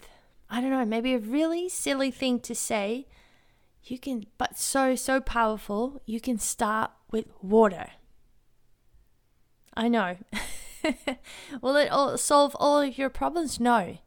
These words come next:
But if we don't drink enough water, it affects a lot of things. We get more irritated, we get headaches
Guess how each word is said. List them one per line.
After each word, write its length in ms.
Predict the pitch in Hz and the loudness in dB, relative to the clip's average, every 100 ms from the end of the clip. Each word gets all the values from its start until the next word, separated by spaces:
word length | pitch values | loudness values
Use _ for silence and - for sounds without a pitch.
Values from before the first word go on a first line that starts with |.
| _ _ - - | _ _ -6 6
But 420 | - - - - - - - _ - - | 6 6 -6 -6 -16 -20 -20 _ -14 -2
if 260 | 330 - | -2 -2
we 280 | 359 403 359 - - | -2 0 0 -6 0
don't 380 | 247 277 294 | 2 4 0
drink 300 | 311 339 359 | -4 -4 -4
enough 360 | 392 359 311 - | -6 -4 -6 -8
water, 580 | 196 185 - 196 277 370 _ _ _ _ _ _ | -4 -4 -6 -10 -10 -12 _ _ _ _ _ _
it 180 | 277 262 - | -6 -6 -4
affects 600 | 233 - 247 247 - - - | -8 -2 0 0 -2 -10 -4
a 100 | 220 | -4
lot 380 | 208 208 208 | -2 2 2
of 140 | 208 202 | 0 -6
things. 680 | - 190 101 - - - - - - | -10 -10 -10 -12 -12 -12 -14 -14 -2
We 140 | 240 | -2
get 300 | - 285 262 | 0 -4 -2
more 560 | 202 214 226 254 285 294 | 0 4 6 8 6 0
irritated, 800 | 285 285 277 - 196 180 196 - - - - - - | -6 -6 -8 -8 -8 -6 -10 -10 -16 -16 -20 -20 -6
we 120 | 220 | -6
get 280 | 214 196 180 | -6 -12 -12
headaches 960 | - - 247 262 262 262 254 - - | -16 -6 -2 2 2 2 -2 -6 -8